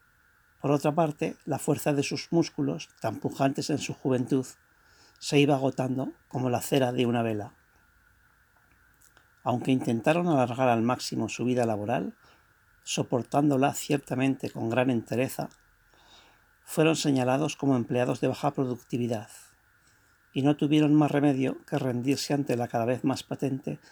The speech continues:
evidencia de su decadencia física, y por ende,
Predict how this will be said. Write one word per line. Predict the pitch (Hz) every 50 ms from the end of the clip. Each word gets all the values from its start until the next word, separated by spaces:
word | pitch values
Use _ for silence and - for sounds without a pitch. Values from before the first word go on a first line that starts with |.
| - - _ _ _ -
evidencia | 123 127 123 120 127 120 - - - 135 131
de | 127
su | - - 135
decadencia | 123 123 120 - 120 120 131 131 120 - 127 -
física, | - - - - - - - - 151 - _ _ _ _ _ _ _ _ _ _ _ _ _
y | 165
por | - _ - 127 139
ende, | 135 131 120 120 117 -